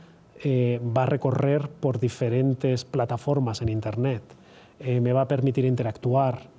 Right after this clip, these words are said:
me va a permitir probablemente tener una experiencia de lectura diferente. Por ejemplo, hay un proyecto en Nueva York que a mí me encanta,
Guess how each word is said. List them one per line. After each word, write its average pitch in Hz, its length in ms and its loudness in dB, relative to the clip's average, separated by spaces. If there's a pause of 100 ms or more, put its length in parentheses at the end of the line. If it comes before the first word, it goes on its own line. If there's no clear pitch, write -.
(340)
me 123 100 0
va 135 80 4
a 135 60 0
permitir 156 380 2
probablemente 147 640 2
tener 143 140 0
una 143 100 2
experiencia 139 380 0
de 131 40 0
lectura 143 320 0
diferente. 139 640 0
Por 131 120 -2
ejemplo, 135 440 0
hay 131 120 -2
un 139 120 0
proyecto 135 480 0
en 131 80 0
Nueva 123 200 0
York 131 260 -2
que - 40 -2
a 127 40 -2
mí 123 100 -2
me 127 80 0
encanta, 123 500 -2